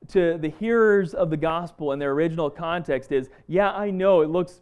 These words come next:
really ugly out there. You're being challenged for your faith in Jesus. And you're wondering, is it real? Is it not? I don't know."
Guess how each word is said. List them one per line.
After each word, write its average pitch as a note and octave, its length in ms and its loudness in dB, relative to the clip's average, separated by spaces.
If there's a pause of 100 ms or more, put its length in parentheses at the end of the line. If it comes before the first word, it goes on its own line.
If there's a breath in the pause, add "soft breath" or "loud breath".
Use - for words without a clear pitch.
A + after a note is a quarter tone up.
really G#3+ 440 -4
ugly E3 380 -2
out C3+ 160 -6
there. G#2+ 260 -10 (1160)
You're F3 120 -2
being G#3 200 -2
challenged G3+ 480 -8
for G3 100 -14
your D#3+ 160 -4
faith F3 440 -6
in D3+ 140 -10
Jesus. C#3+ 640 -8 (260 soft breath)
And E3+ 120 -8
you're E3 80 0
wondering, F#3 380 -2
is E3+ 200 -4
it E3 80 -8
real? D#3+ 480 0
Is D3 140 -4
it D#3+ 80 -10
not? D#3 360 -4
I D3 100 -8
don't D3 260 -6
know." D#3 340 -2